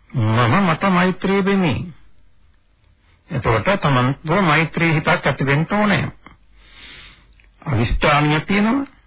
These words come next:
ඒක සම්ම චතුරාර්ය සත්‍ය පිළිබඳ ප්‍රඥාව යොමු වෙනවා. ඒ පිළිබඳ ප්‍රසන්න වසින අදිෂ්ඨානය තියෙනවා. ඒකම මෛත්‍රියෙන් යුක්ත වෙනවා. මෛත්‍රී සිතකින් සමන්විත වෙනවා. මේ මෛත්‍රී සිත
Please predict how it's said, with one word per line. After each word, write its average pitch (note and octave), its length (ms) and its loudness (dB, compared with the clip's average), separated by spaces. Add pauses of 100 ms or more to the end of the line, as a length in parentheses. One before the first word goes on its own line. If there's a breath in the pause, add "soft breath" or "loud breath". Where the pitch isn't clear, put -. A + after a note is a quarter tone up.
(540)
ඒක C#3+ 220 0
සම්ම C#3+ 280 0
චතුරාර්ය C3 480 0
සත්‍ය C3 220 -4
පිළිබඳ C3 400 0
ප්‍රඥාව C3 540 -2
යොමු C#3 260 0
වෙනවා. A#3+ 320 0 (640 loud breath)
ඒ C#3 220 0
පිළිබඳ C#3 480 0
ප්‍රසන්න C3 420 -2
වසින B2+ 320 0 (280)
අදිෂ්ඨානය D#3+ 680 0
තියෙනවා. C4 420 0 (1000 loud breath)
ඒකම D3+ 520 0 (340)
මෛත්‍රියෙන් D#3 960 0
යුක්ත C#3 300 -4
වෙනවා. G#2+ 420 0 (120)
මෛත්‍රී B2 520 0
සිතකින් C3+ 420 -2
සමන්විත D#3 460 0
වෙනවා. D#3 380 0 (1000 loud breath)
මේ A3 180 0
මෛත්‍රී G#3+ 580 2
සිත - 260 -2